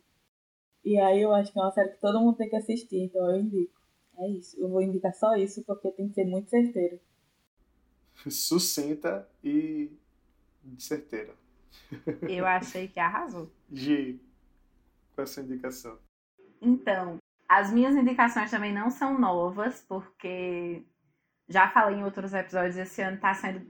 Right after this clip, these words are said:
Speaker 3: bem difícil pra mim manter as séries. O B B B tá atrapalhando meu entretenimento. Mas eu vou indicar duas séries.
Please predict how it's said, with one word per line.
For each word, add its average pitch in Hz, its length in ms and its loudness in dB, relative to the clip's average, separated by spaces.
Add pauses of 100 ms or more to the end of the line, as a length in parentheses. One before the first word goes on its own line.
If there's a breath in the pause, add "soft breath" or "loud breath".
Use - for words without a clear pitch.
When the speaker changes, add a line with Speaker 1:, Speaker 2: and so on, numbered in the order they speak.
(100)
Speaker 3:
bem 185 260 0
difícil 233 480 -6
pra 196 240 4
mim 190 320 -4
manter 190 400 -4
as 180 220 2
séries. 175 680 -6 (160)
O 196 120 0
B 185 120 0
B 190 140 0
B 185 140 2
tá 185 120 8
atrapalhando 180 520 4
meu 185 100 -6
entretenimento. 175 840 -8 (1120)
Mas 208 540 10
eu 220 100 4
vou 220 140 0
indicar 220 680 10
duas 240 360 6
séries. 160 520 2